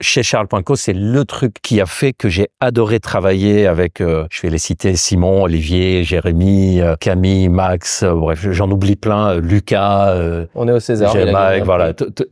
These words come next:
Speaker 1: pourquoi j'ai adoré ? Parce que c'est des personnes, toute l'entreprise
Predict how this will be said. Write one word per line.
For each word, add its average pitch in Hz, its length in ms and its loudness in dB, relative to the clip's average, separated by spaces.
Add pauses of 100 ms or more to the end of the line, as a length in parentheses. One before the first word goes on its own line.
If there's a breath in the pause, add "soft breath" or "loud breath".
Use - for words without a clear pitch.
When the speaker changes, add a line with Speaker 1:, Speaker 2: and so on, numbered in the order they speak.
Speaker 1:
pourquoi 143 300 -2
j'ai 120 140 0
adoré ? 95 360 0
Parce 110 220 -2
que 123 300 0 (160)
c'est - 240 -2
des 117 140 2
personnes, 135 600 -2
toute 190 280 2
l'entreprise 113 640 -2